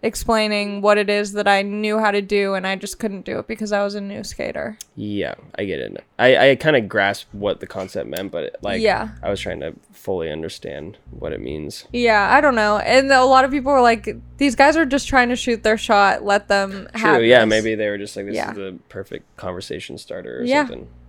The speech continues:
Speaker 1: So whatever. I mean, I did read all
Speaker 2: Yeah.
Speaker 1: the messages, so it worked.
Speaker 2: There you go.
Speaker 1: <laughs> Um, I don't know if this is true or what this means, but someone said, "Why are all the skate parks that Tony Hawk builds always painted with yellow stripes?" Is that true?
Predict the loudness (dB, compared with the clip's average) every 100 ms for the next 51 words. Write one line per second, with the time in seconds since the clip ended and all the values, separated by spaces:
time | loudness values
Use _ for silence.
0 | -20 0 4 6 4 2 2 2 2 4
1 | 2 4 2 2 4 6 4 2 -2 -2
2 | -4 -4 -4 -2 -4 -2 0 -2 -2 -6
3 | -4 -2 0 0 0 -6 -16 _ _ -20
4 | _ 0 4 6 6 4 6 4 6 2
5 | 2 -2 -2 2 6 6 6 6 6 4
6 | 2 0 -4 -2 -4 -4 -6 -8 -2 4
7 | 6 6 4 -4 -4 0 0 4 4 6
8 | 4 2 -2 -4 -4 0 0 0 -10 0
9 | 4 4 2 -6 0 0 0 -2 -4 -4
10 | -2 0 -2 -4 -4 -4 -6 -6 -6 -4
11 | -4 -6 -6 -6 -6 -10 -10 -10 -10 -14
12 | -20 _ _ _ _ 0 0 0 -4 -4
13 | -6